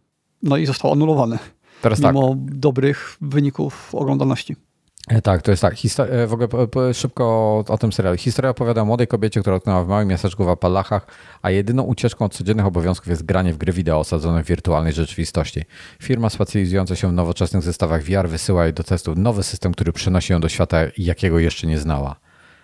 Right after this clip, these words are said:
Speaker 2: E, kosmos totalny, po prostu taki sci-fi z, z, przenoszeniem się w czasie, e,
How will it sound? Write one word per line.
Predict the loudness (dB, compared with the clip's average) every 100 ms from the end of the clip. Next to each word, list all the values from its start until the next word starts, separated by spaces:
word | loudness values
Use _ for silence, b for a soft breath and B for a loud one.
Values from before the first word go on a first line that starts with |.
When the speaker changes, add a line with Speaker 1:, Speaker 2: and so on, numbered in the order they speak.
| b b -6
Speaker 2:
E, | -2 -2 -4 -12 _ _ _ _ _ -20 _ _
kosmos | -2 0 2 0 0
totalny, | 0 0 2 2 2 2 -2 -4
po | -2
prostu | 0 0 -2 -2 0 2 0
taki | -2 -2 -2 0 -2
sci-fi | -4 -8 -2 0 0 0 0 2 0
z, | -2 -2 2 2 2 0 -2 -8 -6 -4 -4
z, | -4 -6 -6 -8 -4 0 0 0 -4 -6 -6 -6 -8 -6
przenoszeniem | -2 0 0 0 0
się | -2 -6
w |
czasie, | -2 0 0 0 0 2 -2 B B B _
e, | -2 0 0